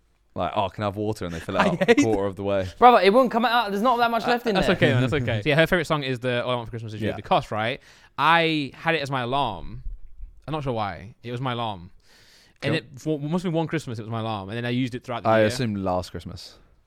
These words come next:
Speaker 2: I've had this alarm for, like, four years now.
Speaker 1: Oh.
Speaker 2: So, like, now my, my, it must be one of my, one of my daily alarms where I wake up at a similar time is that song.
Speaker 1: Okay.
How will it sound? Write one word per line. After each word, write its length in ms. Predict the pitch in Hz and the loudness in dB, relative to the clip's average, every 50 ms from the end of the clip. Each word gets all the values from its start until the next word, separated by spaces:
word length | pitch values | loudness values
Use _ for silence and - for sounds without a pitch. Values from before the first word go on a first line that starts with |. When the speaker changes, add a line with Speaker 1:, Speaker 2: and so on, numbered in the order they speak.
| _ _ _ _ _ _ _ _ - | _ _ _ _ _ _ _ _ -8
Speaker 2:
I've 80 | 113 | -4
had 80 | 143 139 | -4 -4
this 100 | 127 - | -2 -4
alarm 140 | 131 123 104 | -4 -4 -4
for, 60 | 110 | -6
like, 100 | - - | -10 -10
four 180 | - - 107 | -10 -8 -8
years 160 | 104 101 101 95 | -8 -8 -8 -10
now. 300 | 92 85 69 64 110 - _ _ _ _ _ _ _ _ _ _ - | -12 -14 -16 -18 -20 -20 _ _ _ _ _ _ _ _ _ _ -6
Speaker 1:
Oh. 220 | 104 78 - - - _ _ | -4 -4 -4 -8 -14 _ _
Speaker 2:
So, 120 | - - 151 | -6 -4 -2
like, 220 | 147 151 127 131 | -2 -2 -2 -2
now 220 | 143 156 170 160 151 | 0 2 2 2 2
my, 240 | 143 151 147 147 | 2 2 2 2
my, 280 | 139 120 120 123 143 151 | 0 -2 -4 -2 -2 -2
it 60 | 143 120 - | -2 -4 -8
must 440 | 135 135 143 156 185 185 190 202 - | -12 -8 -4 -4 -2 0 0 0 2
be 120 | 180 160 139 | 2 0 0
one 180 | 131 143 165 196 | 0 -2 -2 2
of 60 | 196 | 2
my, 80 | 196 160 | 2 2
one 180 | 156 - 160 | 2 0 0
of 60 | 180 | 2
my 80 | 202 190 | 2 2
daily 280 | 156 160 175 185 185 175 | 4 4 4 4 4 4
alarms 400 | 170 160 151 139 120 110 104 113 | 6 6 6 4 2 -2 -4 -4
where 100 | 127 120 | -2 0
I 40 | |
wake 220 | 123 127 131 - - | 0 0 0 0 0
up 260 | 131 147 - - _ _ - | -2 -2 -4 -6 _ _ -20
at 40 | |
a 20 | 117 | -14
similar 220 | - - 139 127 - | -12 -10 -10 -8 -8
time 320 | - 127 123 127 143 139 - - | -6 -6 -4 -4 -4 -4 -2 -2
is 180 | 151 139 123 | -2 0 0
that 180 | - 131 - - - _ - | -2 -6 -8 -8 -16 _ -18
song. 400 | 123 - 135 127 127 147 160 170 - _ _ _ _ _ - | -10 -6 -6 -6 -6 -6 -8 -10 -12 _ _ _ _ _ -10
Speaker 1:
Okay. 340 | 107 - - 98 95 90 | -10 -6 -6 -6 -6 -6